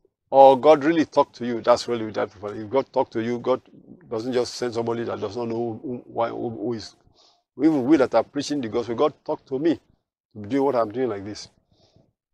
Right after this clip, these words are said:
As a believer, I'm a born-again believer, then he told me to be preaching, not, not just pick it up because I want to do something. See, God always ma-, manifests to those whom he's sending out specifically, so that they know whom they are, that give them more boldness also.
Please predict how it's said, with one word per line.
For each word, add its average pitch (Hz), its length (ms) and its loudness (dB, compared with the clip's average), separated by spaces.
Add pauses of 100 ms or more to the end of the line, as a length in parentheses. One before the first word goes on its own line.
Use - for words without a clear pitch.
(220)
As 113 240 -4
a 107 60 -6
believer, 113 420 -4
I'm 101 160 -8
a 98 40 -10
born-again 120 380 -2
believer, 113 340 -2
then 123 320 4
he 110 80 -8
told 123 260 -4
me 120 80 -8
to 104 380 -12 (360)
be 110 140 -12
preaching, 107 460 -14
not, 113 180 -6
not 123 140 -4
just 113 280 -4 (160)
pick 117 160 -6
it 113 60 -2
up 110 140 -2
because 104 320 -12
I 104 180 -8
want 104 220 -4
to 101 80 -18
do 110 80 -10
something. - 340 -10 (340)
See, - 140 -18
God 139 300 2
always 143 640 0 (220)
ma-, 135 160 0
manifests 127 680 0
to 117 140 -2
those 127 320 -4
whom 127 160 -6
he's 110 120 -10
sending 123 320 -6
out 113 140 -4
specifically, 107 520 -12 (580)
so 135 100 -4
that 131 140 6
they 127 160 4
know 156 260 4
whom 151 100 0
they 123 120 6
are, 131 60 8
that 151 240 6
give 139 180 2
them 139 100 4
more 143 160 6
boldness 127 360 2
also. 120 240 -4